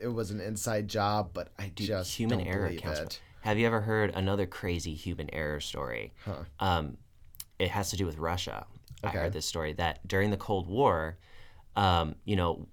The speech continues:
Speaker 2: we had nuclear missiles aimed at Russia and Russia had nuclear missiles aimed at us.
Speaker 1: Right.
Speaker 2: And we lit-, we legitimately thought that one side could shoot them off at any moment,
Speaker 1: Mm-hmm.
Speaker 2: okay? And it was mutually assured destruction.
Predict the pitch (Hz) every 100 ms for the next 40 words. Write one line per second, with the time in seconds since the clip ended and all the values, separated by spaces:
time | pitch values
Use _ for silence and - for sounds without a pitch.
0 | - - 87 104 101 90 82 - 95 90
1 | 90 82 80 76 - 78 - 80 82 80
2 | 76 78 78 78 80 82 76 76 - 71
3 | 69 71 64 57 - - - - 107 -
4 | 101 98 95 87 90 101 95 92 92 92
5 | 90 82 80 101 107 113 113 110 110 -
6 | 82 82 - 85 85 85 85 90 87 80
7 | 82 - 73 - 82 73 78 69 76 76
8 | 78 78 76 67 - - - 101 101 98
9 | 101 - 67 87 - - - - - -
10 | - 101 92 85 - 92 87 - 82 78
11 | 82 80 76 69 87 - 107 - -